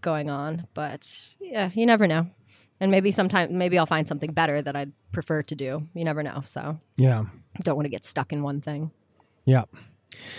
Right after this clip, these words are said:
Speaker 2: Uh, a couple more destination questions.
Speaker 1: Okay.
Speaker 2: And then we'll get on to the tacos. I know you mentioned you want a framework for these, so I'll try to
Speaker 1: Yes,
Speaker 2: think of one off the
Speaker 1: please.
Speaker 2: top of my head here.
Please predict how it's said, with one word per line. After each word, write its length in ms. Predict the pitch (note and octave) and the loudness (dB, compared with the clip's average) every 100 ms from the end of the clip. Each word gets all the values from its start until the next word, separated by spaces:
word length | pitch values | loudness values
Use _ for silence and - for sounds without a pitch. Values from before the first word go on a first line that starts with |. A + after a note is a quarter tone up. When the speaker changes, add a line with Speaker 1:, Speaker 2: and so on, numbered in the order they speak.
| - - - - | -16 -18 -18 6
Speaker 2:
Uh, 260 | D3 C#3 C#3 | 10 10 8
a 40 | |
couple 220 | - F3 | 6 8
more 120 | E3+ D3 | 10 10
destination 560 | C#3 - B2+ A#2+ B2+ | 8 8 6 6 4
questions. 640 | A2+ G#2 - A2+ G#2 G#2+ D#3 | 2 0 0 -2 -2 0 -2
Speaker 1:
Okay. 160 | C#3+ C3+ | -2 -2
Speaker 2:
And 140 | C3+ | 4
then 80 | B2 | 6
we'll 80 | A#2+ | 8
get 120 | B2 | 8
on 140 | A#2 A2 | 8 6
to 80 | A2+ | 4
the 100 | G#2+ | 2
tacos. 760 | A2+ G#2+ - G#2 A2 - - - _ _ _ - | 2 2 2 2 2 -2 -6 -14 _ _ _ 6
I 60 | |
know 100 | B2+ | 8
you 80 | B2 | 8
mentioned 300 | A#2+ A#2 B2+ | 8 6 8
you 40 | B2 | 8
want 120 | A#2 | 6
a 40 | |
framework 480 | - B2+ A#2+ A2+ A2 _ _ - | 4 4 6 4 2 _ _ -16
for 120 | - A#2+ | -2 0
these, 280 | A#2 A2+ | 2 0
so 160 | - A#2 | 4 6
I'll 260 | A2 A2 - _ _ | 6 2 -2 _ _
try 80 | - - | -14 -6
to 80 | G3+ F3+ E3 | 4 6 6
Speaker 1:
Yes, 100 | C3+ | 4
Speaker 2:
think 160 | B2 | 2
of 80 | A2+ | 4
one 140 | E3+ | 4
off 80 | D#3+ | 4
the 40 | E3 | 4
Speaker 1:
please. 40 | |
Speaker 2:
top 140 | C3 A#2 | 2 4
of 40 | |
my 80 | B2 | 4
head 180 | A#2 A#2+ | 4 6
here. 240 | B2 A#2 | 6 4